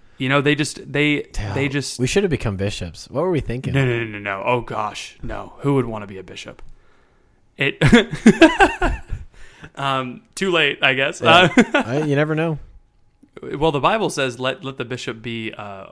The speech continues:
Speaker 1: only one wife."
Speaker 2: Yes.
Speaker 1: So you
Speaker 2: So
Speaker 1: only have ever had one wife, so.
Speaker 2: Qualified.
Speaker 1: Qualified, according to the Bible
Speaker 2: Timothy.
Speaker 1: and not canon law, just the Bible.
Speaker 2: Yep.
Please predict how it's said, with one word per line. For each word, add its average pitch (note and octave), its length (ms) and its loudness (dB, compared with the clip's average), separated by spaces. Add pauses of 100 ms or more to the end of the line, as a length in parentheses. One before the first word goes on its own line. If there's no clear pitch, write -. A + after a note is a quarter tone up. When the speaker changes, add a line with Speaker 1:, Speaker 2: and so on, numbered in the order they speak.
(100)
Speaker 1:
only C3 280 -6
one A#2+ 380 -6
wife." B2 420 -10
Speaker 2:
Yes. E3+ 220 -2
Speaker 1:
So G#2 180 -10
you A2 180 -10
Speaker 2:
So A#2 60 -4
Speaker 1:
only D#3 260 -2
have C3+ 80 -4
ever B2 160 -2
had B2 220 -4
one G#2+ 200 -10
wife, - 280 -12
so. - 260 -16 (1040)
Speaker 2:
Qualified. B1 640 -14 (540)
Speaker 1:
Qualified, - 500 -14 (180)
according A#2+ 340 -4
to G#2 320 -12 (360)
the A#2+ 180 -8
Bible G#2 300 -4
Speaker 2:
Timothy. F#2+ 180 -6
Speaker 1:
and G#2 40 -10
not A2+ 260 -6
canon A#2+ 300 -8
law, G2 200 -10
just A2 200 -18
the B2 60 -12
Bible. G#2+ 380 -12
Speaker 2:
Yep. F#2 140 -10